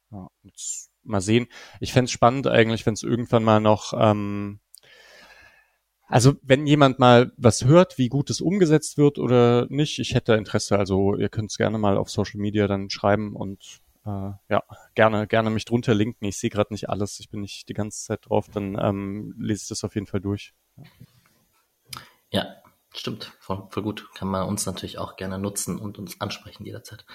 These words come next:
Speaker 2: Das ist richtig. Ähm, wenn ihr dazu nicht noch einen Satz verlieren wollt, dann hätte ich noch ein zweites Thema, was irgendwie dann thematisch schon wieder dazu passt, was auch sehr traurig ist, aber von den Fans zumindest auch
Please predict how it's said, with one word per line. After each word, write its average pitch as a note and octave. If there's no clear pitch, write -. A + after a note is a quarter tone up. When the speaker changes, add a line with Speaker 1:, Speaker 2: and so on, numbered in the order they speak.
Speaker 2:
Das A2
ist -
richtig. C#3+
Ähm, A#2+
wenn A#2+
ihr A2
dazu A2
nicht A#2
noch A#2+
einen B2+
Satz -
verlieren A#2
wollt, A2+
dann G2
hätte G#2+
ich G#2
noch G#2
ein G#2+
zweites B2
Thema, B2+
was A2+
irgendwie A#2
dann G#2+
thematisch A#2
schon A2
wieder A2
dazu -
passt, -
was G#2+
auch -
sehr -
traurig F3
ist, -
aber G2+
von -
den F#2+
Fans G#2+
zumindest G2
auch F#2+